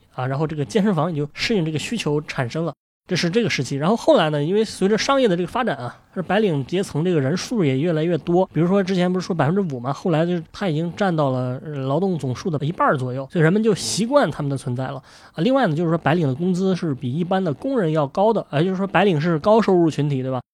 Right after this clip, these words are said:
你说你，你歧视低收入群体，对吧？你说你整天歧视高收入群体，这事儿是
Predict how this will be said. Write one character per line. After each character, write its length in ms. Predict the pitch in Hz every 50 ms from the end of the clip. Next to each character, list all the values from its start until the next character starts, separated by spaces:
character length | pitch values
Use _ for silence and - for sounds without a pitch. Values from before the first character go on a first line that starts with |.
| _ -
你 120 | 175 156
说 100 | 156 196
你， 220 | 185 156 143 143 - - - - _
你 80 | 160
歧 180 | 143 - - 180
视 240 | 185 220 202 180 - - - _
低 160 | - 247 254 262
收 140 | 202 202
入 160 | 185 175 165 151
群 180 | - 147 147
体， 120 | 151 139 131
对 80 | 131
吧？ 100 | 135 131
你 160 | 135 139 143
说 160 | 135 - 202 190
你 100 | 175 151
整 160 | 143 147 143 131
天 180 | 185 196 190 -
歧 160 | - - 175
视 160 | 175 - 190
高 240 | 165 - 247 262 262
收 80 | 226
入 140 | 190 160 151
群 160 | 139 - 143
体， 80 | 131 139
这 140 | 123 180 180
事 120 | - -
儿 80 | 202 160
是 160 | 143 143 131